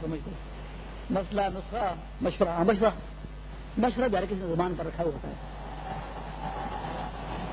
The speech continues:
اسے مجھے کہا کسی نے کہ فلانا ڈاکٹر صاحب بے ہوش ہے چار مہینوں سے، تو آپ اس کو دم کرنے کے لیے گئے؟ مدرسہ صاحب نے کہا۔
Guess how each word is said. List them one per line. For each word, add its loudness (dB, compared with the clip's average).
اسے 8
مجھے 6
کہا 2
کسی -4
نے -4
کہ -2
فلانا 2
ڈاکٹر 0
صاحب 2
بے 4
ہوش 4
ہے 4
چار 4
مہینوں 2
سے، 4
تو 6
آپ 2
اس -8
کو -6
دم 0
کرنے -4
کے 2
لیے 4
گئے؟ 4
مدرسہ 2
صاحب 6
نے -6
کہا۔ -6